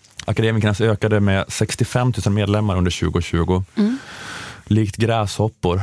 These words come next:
Speaker 1: har de flockats till a-kassan när det
Speaker 2: Mm.
Speaker 1: blivit kris.
Speaker 2: Mm, nu passar det.
Speaker 1: Precis. Alltså som i fabeln om gräshoppan och myrorna. Har du
Speaker 2: Okej,
Speaker 1: hört den?
Speaker 2: nej.
Speaker 1: Gräshoppan som bara spelade och sjöng hela sommaren och,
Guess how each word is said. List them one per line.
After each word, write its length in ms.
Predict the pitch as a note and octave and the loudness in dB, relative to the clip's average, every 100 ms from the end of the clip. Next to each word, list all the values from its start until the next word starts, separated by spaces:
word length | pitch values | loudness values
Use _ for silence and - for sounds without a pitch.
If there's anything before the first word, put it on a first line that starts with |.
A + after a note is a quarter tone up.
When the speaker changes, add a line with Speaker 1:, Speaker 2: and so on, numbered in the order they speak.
| - | -4
Speaker 1:
har 240 | - G2 | -2 0
de 80 | F2+ | 2
flockats 460 | F#2+ F#2 - F2+ | 0 -2 -2 -2
till 100 | - | 0
a-kassan 520 | F#2+ F2 E2+ F#2+ - G2 | 0 0 -2 -2 -2 -2
när 80 | F#2+ | 2
det 60 | |
Speaker 2:
Mm. 100 | G#2+ | 2
Speaker 1:
blivit 220 | F#2 F2+ - | 2 0 0
kris. 400 | G#2 E2 - - - | 0 0 -4 -8 -2
Speaker 2:
Mm, 220 | A3 C4 - - | 0 0 -4 -2
nu 140 | A3+ | -2
passar 280 | B3+ C4 - | -2 -4 -6
det. 100 | F#3+ F3+ - | -6 -10 -6
Speaker 1:
Precis. 480 | - F2+ F#2 F2+ - - - - - - - - | -2 0 0 0 -4 -12 -20 -20 -20 -20 -8 -4
Alltså 160 | F#2 | 0
som 140 | F2+ F#2 | 2 2
i 40 | |
fabeln 460 | F2 G#2 G2 F#2 F#2 | 2 0 0 2 0
om 100 | F2 | 2
gräshoppan 500 | F2 E2+ E2+ D#2+ F#2 | 0 0 -4 -2 0
och 60 | |
myrorna. 480 | F#2 G2 F2+ F2 G#1+ F2 _ - _ _ - - - | 2 2 2 0 -2 -8 _ -20 _ _ -20 -8 -2
Har 80 | |
du 80 | F#2+ | 2
Speaker 2:
Okej, 140 | F2+ F2+ | 2 2
Speaker 1:
hört 80 | |
den? 260 | F4 - - | 0 0 -2
Speaker 2:
nej. 280 | G#3+ A3 E4+ E4 | -2 0 -2 -2
Speaker 1:
Gräshoppan 540 | G2 F#2 F2 F2+ G#2 | 0 0 0 -2 0
som 120 | F2+ F2 | 0 0
bara 160 | E2+ | 0
spelade 460 | E2+ - F#2 F2+ F2+ | -2 -2 0 0 0
och 80 | E2+ | 0
sjöng 240 | G2 F#2+ | 0 0
hela 180 | F2 E2+ | 0 -2
sommaren 520 | - F#2 F#2 F#2+ G2+ G2+ _ - | -2 0 2 2 0 -4 _ -12
och, 100 | - | -6